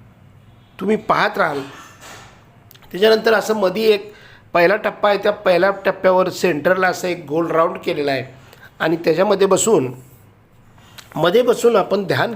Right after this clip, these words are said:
केलं तरी मस्त वाटतं मनाला. अशी शिल्प आहेत, काही लांबडी लांबडी शिल्प आहेत, मोठी आहेत, तीन बाय दहाच्या आसपास अशी मोठी शिल्प आहेत, तीसुद्धा शिल्प पहा. वरची शिल्प जी मोठी मोठी आहेत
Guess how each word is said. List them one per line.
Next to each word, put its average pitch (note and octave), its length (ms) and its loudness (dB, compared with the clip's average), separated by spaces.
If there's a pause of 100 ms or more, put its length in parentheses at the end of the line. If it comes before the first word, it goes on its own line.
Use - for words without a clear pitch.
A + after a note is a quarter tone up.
केलं C#3+ 260 -2 (460)
तरी E3+ 420 -2
मस्त E3+ 280 -2
वाटतं F3+ 300 0
मनाला. D3+ 380 -2 (500)
अशी C#3+ 240 -2
शिल्प E3+ 340 0
आहेत, E3 200 2 (420)
काही F3 180 2
लांबडी D#3 360 0
लांबडी F3+ 260 0
शिल्प D3+ 300 -4
आहेत, D3 160 2 (300)
मोठी E3+ 360 -2
आहेत, C3 140 0 (520)
तीन D#3 200 -2
बाय D#3 300 4
दहाच्या C#3+ 480 -2
आसपास C#3 480 -4 (420)
अशी E3+ 200 -2
मोठी D#3 320 -2
शिल्प D3 300 -2
आहेत, C3+ 140 0 (160)
तीसुद्धा E3+ 360 -4
शिल्प C#3+ 240 -6
पहा. C#3 320 -2 (560)
वरची D#3+ 340 0
शिल्प F3+ 320 -2
जी F3 140 2
मोठी F3 320 2
मोठी F3 260 2
आहेत F3 200 2